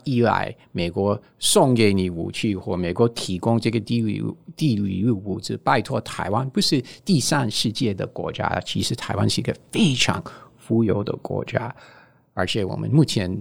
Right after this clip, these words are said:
正在进行这个选举期间，不管是地方选举，今年十一月底，然后过十，十个月就是，呃，总统、立法院选举。那这个跟选举有什么关联呢？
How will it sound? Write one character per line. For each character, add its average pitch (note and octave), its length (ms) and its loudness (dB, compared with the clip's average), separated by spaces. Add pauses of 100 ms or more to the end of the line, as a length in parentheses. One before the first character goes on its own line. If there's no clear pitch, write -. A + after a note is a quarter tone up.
(120)
正 D3 240 0
在 G#2+ 340 0 (280)
进 B2+ 200 2
行 G#2 220 0
这 G#2 100 0
个 G2+ 140 2
选 A2+ 600 4
举 F#2+ 360 0
期 F#2 440 -4
间， G#2+ 400 2
不 A2 120 -4
管 F#2+ 240 2
是 G2 260 0
地 G#2+ 240 0
方 F2+ 240 4
选 G#2 320 0
举， G#2 180 -4
今 G2+ 200 -2
年 G2 200 -2 (220)
十 - 240 0
一 A#2 220 0
月 G#2 240 2
底， - 340 -10 (240)
然 - 100 -4
后 A2 120 -2
过 C3+ 240 6
十， - 440 0
十 - 300 2
个 A#2 100 4
月 B2 240 8
就 G#2 160 -4
是， F#2+ 360 -2 (320)
呃， F2+ 240 -2
总 A2+ 240 4
统、 G2 340 2
立 B2 180 2
法 - 280 -2
院 G#2 240 0
选 F#2+ 400 -2
举。 G2+ 180 -4 (100)
那 A#2+ 200 2
这 - 180 4
个 C3+ 80 8
跟 G#2+ 160 4
选 A2+ 180 2
举 G2+ 140 0
有 F2 80 -2
什 G#2+ 140 -4
么 G2 40 -2
关 G2+ 220 0
联 F#2+ 180 -2
呢？ F#2+ 80 -4